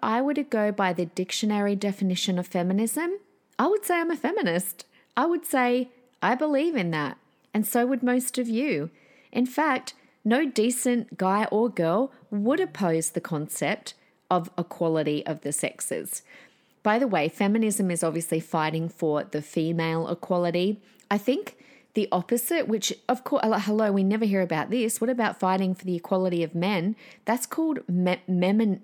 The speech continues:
meninism. I can't <laughs> even say it. Feminism, but with a men in the front. Um, so anyway, that's a whole other, other discussion. But,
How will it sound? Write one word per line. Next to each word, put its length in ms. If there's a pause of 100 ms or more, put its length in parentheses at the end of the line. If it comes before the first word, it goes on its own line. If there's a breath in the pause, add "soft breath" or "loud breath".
meninism. 1080
I 20
can't 300
<laughs> 100
even 220
say 340
it. 180
Feminism, 560
but 120
with 120
a 60
men 240
in 140
the 80
front. 420 (480 loud breath)
Um, 380 (100)
so 100
anyway, 360
that's 200
a 80
whole 220
other, 400 (800)
other 180
discussion. 800 (100)
But, 280